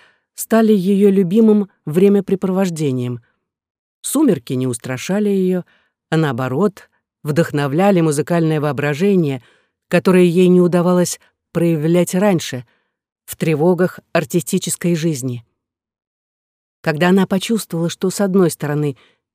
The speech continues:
импровизация, а с другой — исполнение наизусть могут наполнить вечера, она позволила себе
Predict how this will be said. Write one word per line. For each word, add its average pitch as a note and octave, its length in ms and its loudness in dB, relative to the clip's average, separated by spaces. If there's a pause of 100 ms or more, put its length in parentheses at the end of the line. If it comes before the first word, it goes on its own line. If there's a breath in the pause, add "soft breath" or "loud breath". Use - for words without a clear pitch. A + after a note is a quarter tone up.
(140)
импровизация, C#3+ 1000 -2 (340 soft breath)
а E3+ 100 0
с C#3 60 -4
другой — D#3+ 500 0 (180)
исполнение D#3+ 840 0
наизусть D#3 640 -4 (440 soft breath)
могут F#3+ 440 2
наполнить F3+ 520 0
вечера, E3+ 460 -2 (1000)
она A3+ 220 2
позволила B3 520 0
себе A#3 360 0